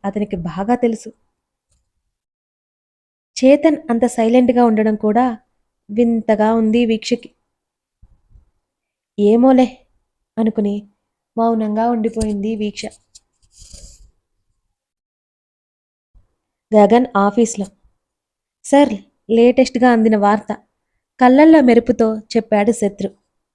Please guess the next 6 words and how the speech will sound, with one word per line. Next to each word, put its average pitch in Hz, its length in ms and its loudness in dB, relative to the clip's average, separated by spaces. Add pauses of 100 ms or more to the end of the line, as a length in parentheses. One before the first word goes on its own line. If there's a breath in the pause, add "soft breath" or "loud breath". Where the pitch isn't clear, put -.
(1160)
గగన్ 233 300 2 (180)
ఒక్క 202 180 -4
చూపు 254 400 0
చూడగానే 220 600 0 (340)
ఆతృత 233 480 2
తగ్గించుకుని, 233 720 0